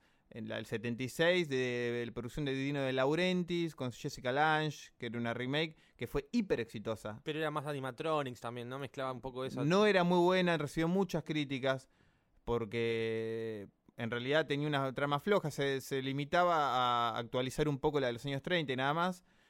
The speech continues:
Speaker 1: pero había sido hiper exitosa, había generado todo tipo de merchandising en
Speaker 2: Lo
Speaker 1: su
Speaker 2: que sí
Speaker 1: momento.
Speaker 2: cambiaba, creo que era la contextualización de la historia.
Speaker 1: Sí.
Speaker 2: O sea, no era la Gran Depresión, sino
Speaker 1: No.
Speaker 2: que era algo del petróleo, ¿no?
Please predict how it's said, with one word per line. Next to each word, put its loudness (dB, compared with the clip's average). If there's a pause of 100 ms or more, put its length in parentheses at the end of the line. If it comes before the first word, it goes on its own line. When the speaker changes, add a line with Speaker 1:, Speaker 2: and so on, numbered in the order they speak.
(140)
Speaker 1:
pero 2
había 2
sido 0
hiper 2
exitosa, 0
había 0
generado -2
todo -2
tipo -2
de 0
merchandising -4
en 0
Speaker 2:
Lo 0
Speaker 1:
su -6
Speaker 2:
que -2
sí -2
Speaker 1:
momento. 0
Speaker 2:
cambiaba, 0
creo -4
que -6
era -2
la -4
contextualización -10
de -8
la -6
historia. -8
Speaker 1:
Sí. -4
Speaker 2:
O -2
sea, 0
no -4
era -4
la -4
Gran -6
Depresión, -8
sino 0
Speaker 1:
No. 0
Speaker 2:
que -4
era -2
algo -2
del -4
petróleo, -6
¿no? -6